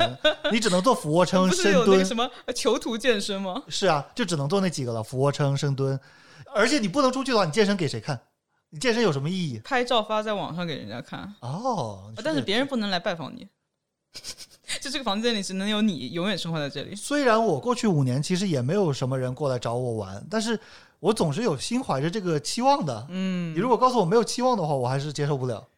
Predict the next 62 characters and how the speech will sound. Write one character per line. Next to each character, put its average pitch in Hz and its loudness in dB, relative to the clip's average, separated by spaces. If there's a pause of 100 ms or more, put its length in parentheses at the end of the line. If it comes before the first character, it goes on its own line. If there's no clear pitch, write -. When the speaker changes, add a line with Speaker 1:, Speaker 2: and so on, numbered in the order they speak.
(300)
Speaker 1:
呃， 180 -10
所 214 -2
以 240 4
你 220 2
选 175 -2
A， 196 -2
然 180 -4
后 208 0
你 180 -2
接 202 -4
受 208 -2
没 175 -2
有 185 0
网 170 -2
络 165 -4
空 175 -4
调 156 -2
外 147 0
卖。 147 -6 (260)
Speaker 2:
你 151 -20
看， 214 2
虽 247 2
然 247 4
我 139 -2
是 196 -4
咱 175 4
们 180 0
两 147 2
个 135 0
人 131 0
之 135 -2
中 143 2
比 131 -6
较 123 0
不 135 -6
出 160 -4
门 120 -2
的 117 -2
那 127 -2
个 120 0
人， 98 -6
Speaker 1:
嗯。 170 -4
Speaker 2:
但 214 -2
是 247 -2
我 151 0
就 185 0
觉 147 0
得 165 2
你 147 -2
一 190 -6
年 156 2
至 214 -4
少 151 0
得 156 -2
给 151 0
我 175 2
出 202 -2
去 285 -2
个 311 0
几 147 -4
次 - 0
吧。 330 2